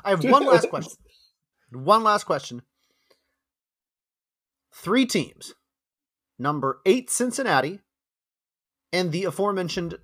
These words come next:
twenty-second ranked Coastal <laughs> Carolina Chanticleers,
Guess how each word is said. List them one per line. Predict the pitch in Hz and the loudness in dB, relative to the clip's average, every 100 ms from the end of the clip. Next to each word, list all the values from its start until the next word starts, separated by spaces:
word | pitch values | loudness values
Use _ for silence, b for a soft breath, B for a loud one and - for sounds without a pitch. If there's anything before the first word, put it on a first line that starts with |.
| - | -16
twenty-second | - 220 214 202 - 196 156 185 165 160 | -2 -2 -2 -6 -6 -4 -2 0 0 0
ranked | 147 147 143 - - | -2 -4 -8 -18 0
Coastal | 185 - 175 156 | 2 2 -2 -4
<laughs> | - | -8
Carolina | 202 185 170 156 147 139 - | -4 -2 0 0 0 -4 -8
Chanticleers, | - 165 156 143 - 117 107 120 | 0 0 0 -6 -6 -4 -4 -8